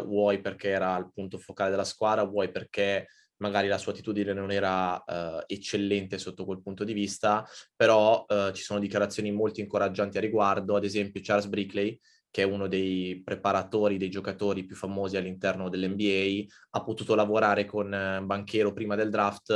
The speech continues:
e ha dichiarato praticamente ai media che ne ha visti pochi, eh, con quell'attitudine che, e, e con quella voglia di competere sulle due metacampo, eh, di giovani come lui.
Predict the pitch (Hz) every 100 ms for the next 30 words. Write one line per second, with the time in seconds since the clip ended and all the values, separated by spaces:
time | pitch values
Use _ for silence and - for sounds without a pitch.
0 | 107 107 - _ - 98 98 107 104 98
1 | 95 101 101 101 101 101 98 98 98 95
2 | 98 95 95 92 - 104 101 104 - -
3 | 110 - 117 117 - 120 117 117 117 _
4 | _ - 104 98 95 107 107 110 107 107
5 | - 104 117 110 107 104 - 101 98 -
6 | 104 104 101 101 101 101 95 110 107 104
7 | 101 113 104 - 113 113 117 110 107 101
8 | 104 104 107 104 104 104 104 110 110 110
9 | - _ _ - 98 107 110 107 110 110
10 | 107 110 107 98 101 117